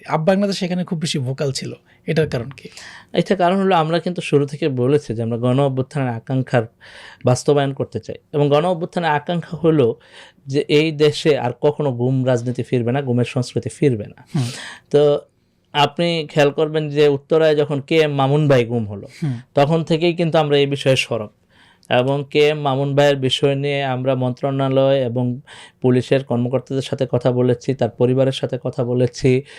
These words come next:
Speaker 2: আহ, ওইখানকার উত্তরায় জুলাই যোদ্ধাদের সাথে কথা বলেছি। কোনোভাবেই গুমের ব্যাপারে আমরা মনে করি এই রাজনীতি রাষ্ট্র ফিরতে দেওয়া যাবে না।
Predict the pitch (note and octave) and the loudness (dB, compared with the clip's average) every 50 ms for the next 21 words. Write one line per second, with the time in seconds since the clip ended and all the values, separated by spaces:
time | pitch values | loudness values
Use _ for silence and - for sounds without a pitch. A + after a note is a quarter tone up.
0 | - - - - - - - _ - - - A2+ A#2 - - B2 B2 - C#3 C3 | -18 -18 -16 -16 -18 -18 -14 _ -4 -2 0 0 2 4 4 2 2 2 -2 -2
1 | B2+ - B2+ A#2+ A#2+ B2 - _ - C3 C3+ C3+ B2 A2+ B2 A#2+ B2 C3+ C3+ B2+ | 0 0 2 2 2 0 0 _ 2 2 4 2 2 0 0 0 2 2 2 0
2 | C3+ B2+ B2 C#3 C3+ B2+ C3+ - - B2 - B2 - C3 A#2+ C3+ B2+ B2 B2 A#2+ | -2 -2 0 0 0 0 0 -2 -4 -6 -6 -4 -6 -2 -2 -2 0 0 2 0
3 | A#2+ - - - A#2+ A#2+ - - - - - - _ _ _ D#3 E3 F3+ F#3+ G#3+ | 0 0 0 -2 -4 -4 -4 -10 -18 -20 -20 -20 _ _ _ 2 4 4 4 4
4 | A3+ A3 D#3 B2+ D3+ D#3 D3+ D#3 F3+ E3 C#3+ B2 A#2+ C3 D#3 E3 F#3 G3+ G#3 G3 | 4 2 2 2 2 2 4 4 2 2 2 0 0 0 2 2 4 2 2 2
5 | F3 F#3+ - - E3 C#3+ C3 B2 B2 B2 C3+ D#3+ - - _ _ - B2 C#3 D#3 | 2 0 2 2 2 2 2 0 0 -2 -2 -2 -2 -4 _ _ -2 0 0 0
6 | E3+ E3 E3 D3 C3 D3 E3 G3 F3+ F3+ F3 F3 - F#3 F3+ - F#3+ - - - | 0 2 0 0 2 2 2 2 4 2 0 0 -2 -8 -6 -6 -10 -10 -10 -16
7 | - - _ - - C#3 C3+ - D#3 C#3+ - - C3 - C3+ B2 B2 A#2 A2+ A2 | -20 -20 _ 0 0 0 2 0 -4 -4 -4 -8 -6 -4 -2 0 0 0 0 2
8 | A#2 D3+ D3+ B2+ A#2 G2 G2 - | 2 2 2 2 0 -2 -6 -12